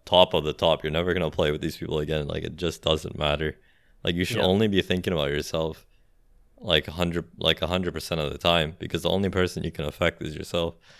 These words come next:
Speaker 1: So if you're getting, I know you get mad at yourself for playing bad, but, like,
Speaker 2: Yeah, I
Speaker 1: you're
Speaker 2: do.
Speaker 1: getting mad at yourself for playing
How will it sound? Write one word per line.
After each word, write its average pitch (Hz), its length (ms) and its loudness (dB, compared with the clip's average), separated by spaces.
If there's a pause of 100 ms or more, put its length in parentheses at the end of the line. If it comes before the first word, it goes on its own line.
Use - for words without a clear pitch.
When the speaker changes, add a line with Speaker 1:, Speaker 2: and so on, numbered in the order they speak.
(220)
Speaker 1:
So - 220 -2
if 95 60 0
you're 110 100 2
getting, 107 400 4 (180)
I 92 100 6
know 120 100 4
you 95 200 2
get 98 160 6
mad 85 200 6
at 78 60 4
yourself 73 400 2
for 76 100 -2
playing 76 320 0
bad, 78 260 6 (680)
but, 92 140 6
like, 80 220 6
Speaker 2:
Yeah, - 140 -8
I - 60 -10
Speaker 1:
you're 90 120 0
Speaker 2:
do. - 0 -
Speaker 1:
getting 117 340 4 (100)
mad 95 220 6
at 110 60 2
yourself 98 380 2
for 85 100 -4
playing 85 720 0